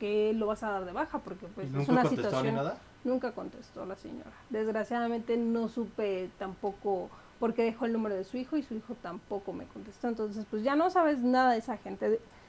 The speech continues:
Speaker 1: desgraciadamente esa es la situación del, de, yo creo que la mayoría de partes del país en las que hay gente que no le importa el trabajo y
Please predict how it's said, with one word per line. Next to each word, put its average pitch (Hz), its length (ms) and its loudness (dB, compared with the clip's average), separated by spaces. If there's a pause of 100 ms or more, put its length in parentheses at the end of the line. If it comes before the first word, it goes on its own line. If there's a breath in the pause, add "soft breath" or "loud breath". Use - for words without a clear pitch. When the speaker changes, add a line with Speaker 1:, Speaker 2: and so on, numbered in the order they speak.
(140 soft breath)
Speaker 1:
desgraciadamente 311 840 4
esa 285 140 0
es 302 60 2
la 294 100 6
situación 202 500 -6
del, 208 160 0 (300)
de, 208 340 -2 (100)
yo 220 120 6
creo 285 160 -2
que 247 340 4 (140)
la 185 100 2
mayoría 185 400 0
de 214 80 -2
partes 208 320 -6
del 196 120 -2
país 170 320 -6
en 226 100 0
las 185 180 -6
que 185 220 -10 (400 soft breath)
hay 220 140 4
gente 254 380 2
que 202 200 2
no 220 300 2
le 302 100 6
importa 277 360 4
el 226 100 -4
trabajo 202 500 -2
y 226 120 0